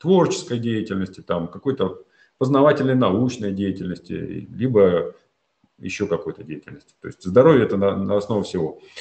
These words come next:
Одновременно с этим есть миллион других, э, каких-то мелких направлений, да, которые как-то делают нашу жизнь более комфортной. Кто-то там, я не знаю, цветы, например, там выращивает, продаёт, кто-то там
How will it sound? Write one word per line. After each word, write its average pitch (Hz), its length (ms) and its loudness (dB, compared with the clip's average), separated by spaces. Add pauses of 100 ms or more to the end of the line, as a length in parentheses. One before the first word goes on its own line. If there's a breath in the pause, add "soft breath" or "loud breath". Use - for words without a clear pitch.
(300 loud breath)
Одновременно 156 680 2
с - 120 -4
этим 127 520 -2 (500)
есть 123 380 -2
миллион 120 480 2
других, 101 360 -6 (580)
э, 82 100 -8
каких-то 95 400 -6
мелких 101 360 -2
направлений, 120 540 2
да, 113 160 2
которые 120 680 -2 (260 loud breath)
как-то 107 380 2
делают 101 460 -2
нашу 104 220 -4
жизнь 120 240 0
более 110 220 0
комфортной. 92 540 -4 (500)
Кто-то 123 260 -4
там, 101 160 0
я 98 60 -2
не 101 100 0
знаю, 85 260 -4
цветы, 101 300 -4
например, 78 380 -8
там 78 120 -12
выращивает, 80 320 0
продаёт, 82 300 -2
кто-то - 220 -8
там 87 220 -2